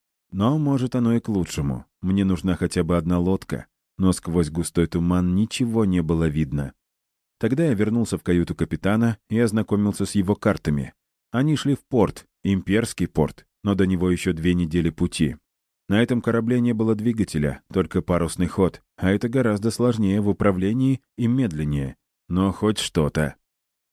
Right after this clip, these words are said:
К тому же на корабле есть неплохое вооружение.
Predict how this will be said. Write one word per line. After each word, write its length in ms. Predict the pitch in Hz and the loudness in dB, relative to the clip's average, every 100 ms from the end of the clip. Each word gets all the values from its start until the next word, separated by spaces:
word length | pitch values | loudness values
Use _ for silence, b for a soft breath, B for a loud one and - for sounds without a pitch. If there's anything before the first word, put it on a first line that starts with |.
| _ _ | _ _
К 40 | - | -2
тому 280 | 98 123 160 | 0 2 2
же 140 | 147 | 0
на 120 | 139 | 0
корабле 460 | 123 120 117 135 131 | 0 0 0 0 0
есть 380 | 107 127 107 - | 2 0 -2 -2
неплохое 640 | 104 101 104 - 117 110 | -2 0 -2 0 2 2
вооружение. 880 | 98 104 107 98 120 107 78 71 | 2 0 0 0 0 0 0 -4